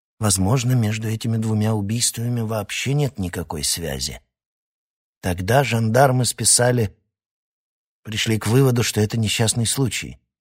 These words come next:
Мальчик поскользнулся на камне, ударился головой, упал в воду и захлебнулся. Трагедия, но не преступление.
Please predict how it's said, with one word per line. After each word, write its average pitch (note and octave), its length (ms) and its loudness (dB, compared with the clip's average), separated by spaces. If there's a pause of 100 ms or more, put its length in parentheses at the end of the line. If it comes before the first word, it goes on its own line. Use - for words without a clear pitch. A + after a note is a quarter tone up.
(120)
Мальчик G2 360 -2
поскользнулся F#2+ 640 0
на F#2 100 -4
камне, C3+ 380 4
ударился F#2 480 -2
головой, F#2+ 440 -2
упал E2+ 280 -6
в E2+ 60 -8
воду F#2+ 260 -4
и F2 80 -4
захлебнулся. F2 840 -6 (440)
Трагедия, F#2 640 -2
но D#2+ 180 -8
не G2 140 -6
преступление. E2 800 -8